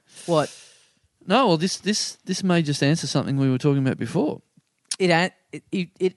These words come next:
Speaker 1: answers something.
Speaker 2: It might
Speaker 1: Ha-
Speaker 2: answer something.
Speaker 1: Someone's name
Speaker 2: Mm.
Speaker 1: picked out at random
Speaker 2: Yes.
Speaker 1: might answer something
Speaker 2: Yes.
Speaker 1: that we were talking about before.
Speaker 2: Yes, Tommy. Like I said
Speaker 1: Right.
Speaker 2: before.
Speaker 1: No, it's don't.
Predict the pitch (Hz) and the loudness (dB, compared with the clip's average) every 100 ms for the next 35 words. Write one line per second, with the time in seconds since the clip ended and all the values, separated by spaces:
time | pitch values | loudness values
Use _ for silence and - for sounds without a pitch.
0 | - 175 220 - 175 - 135 - 143 135 | -2 0 0 -2 -6 -8 -8 -2 0 4
1 | 151 180 175 - 113 107 - - 110 - | 4 2 0 -4 -4 -4 -6 -8 -8 -8
2 | 80 - - 226 233 226 208 165 170 180 | -12 -10 -4 -2 2 2 0 -6 -6 -2
3 | 180 147 151 269 _ 180 170 143 104 - | -2 -4 -6 -8 _ 0 2 0 0 0
4 | 247 - 208 190 180 156 151 151 135 131 | 0 -4 -2 -2 -2 0 0 0 -2 0
5 | 190 151 113 - - - _ - 170 185 | 2 2 0 -6 -8 -12 _ -8 0 2
6 | 185 165 _ - 165 165 160 156 175 165 | 2 -2 _ -2 0 0 0 2 2 2
7 | 143 139 135 151 139 143 131 131 120 123 | 0 -4 0 0 0 -4 -2 -2 -2 -6
8 | - 120 147 135 135 110 92 - _ 127 | -4 0 0 0 -2 -4 -6 -12 _ -2
9 | 131 131 - 113 87 - 156 170 139 - | 0 0 -2 -2 -4 -4 0 2 2 -2
10 | - 117 - 110 - _ - 392 226 175 | -6 -4 0 -2 -2 _ -2 2 4 2
11 | - - 320 254 | -2 -2 -2 -2